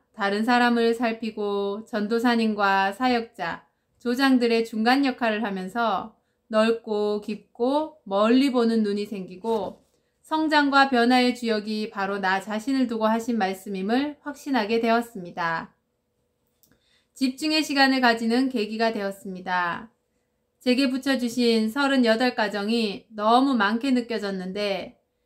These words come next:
이분들의 빈 곳을 채우는 것을 도우려면 제가 집중의 시간이 없이는 할 수 없겠다는 생각이 들어서 시작하게 되었습니다.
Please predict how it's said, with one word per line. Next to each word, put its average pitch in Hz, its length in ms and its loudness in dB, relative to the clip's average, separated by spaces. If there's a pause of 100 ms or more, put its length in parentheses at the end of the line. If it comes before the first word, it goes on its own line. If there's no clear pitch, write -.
(240)
이분들의 302 540 2
빈 233 180 0
곳을 254 380 -2
채우는 233 420 0
것을 277 640 -4
도우려면 202 920 -2 (200)
제가 254 420 2
집중의 269 480 -4
시간이 220 380 -2
없이는 202 480 -6
할 262 160 0
수 - 180 -6
없겠다는 208 580 -4
생각이 233 440 2
들어서 220 540 -6
시작하게 233 640 -8
되었습니다. 185 920 -4